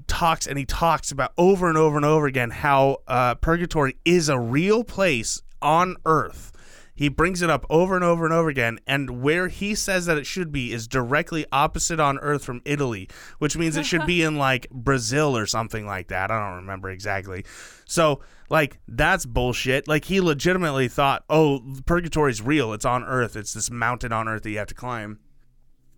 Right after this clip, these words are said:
Speaker 1: And then, uh, and then, and then once you get to the top, you can go to heaven. Um,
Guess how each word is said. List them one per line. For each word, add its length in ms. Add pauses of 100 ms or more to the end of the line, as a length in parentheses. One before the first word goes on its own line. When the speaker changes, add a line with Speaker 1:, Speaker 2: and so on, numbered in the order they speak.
(180)
Speaker 1:
And 200
then, 340 (500)
uh, 460 (100)
and 220
then, 380 (260)
and 220
then 260
once 200
you 40
get 140
to 80
the 80
top, 320
you 40
can 140
go 160
to 60
heaven. 540 (100)
Um, 480